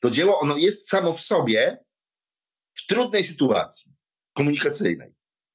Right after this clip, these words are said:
Ale przez to, że jest dosyć filigranowe, trwa zaledwie trzy kwadranse,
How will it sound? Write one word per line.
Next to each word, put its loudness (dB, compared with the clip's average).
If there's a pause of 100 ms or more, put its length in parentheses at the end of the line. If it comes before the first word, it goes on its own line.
(160)
Ale 0
przez 0
to, 4
że -2
jest -4
dosyć -4
filigranowe, -2
trwa -2
zaledwie -2
trzy -4
kwadranse, 0